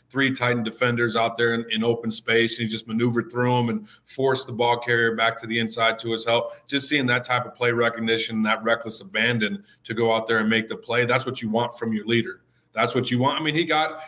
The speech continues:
he missed his fitting on a couple plays, but I think the energy was there, the power and the confidence, right? And he got out of the game healthy. I think that that's everything that the coaches wanted to see, and that's why we saw him for very, you know, limited time. To me, what was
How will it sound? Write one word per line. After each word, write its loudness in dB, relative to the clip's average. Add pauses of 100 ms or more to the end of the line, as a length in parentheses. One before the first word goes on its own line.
he 0
missed 0
his -2
fitting 0
on 0
a 0
couple 0
plays, 0
but 2
I 4
think -2
the -2
energy 2
was 0
there, 2 (200)
the -20
power 2
and 2
the -2
confidence, 0 (180)
right? 2 (220)
And 2
he 2
got 2
out 4
of 0
the 2
game 0 (260)
healthy. -2
I -4
think 0
that -4
that's 0
everything 2
that 0
the -6
coaches -2
wanted 0
to -4
see, 0
and 2
that's 0
why 2
we 0
saw -2
him -2
for 0
very, 2 (280)
you -2
know, 0
limited 2
time. -4 (240)
To -6
me, 0
what 2
was 0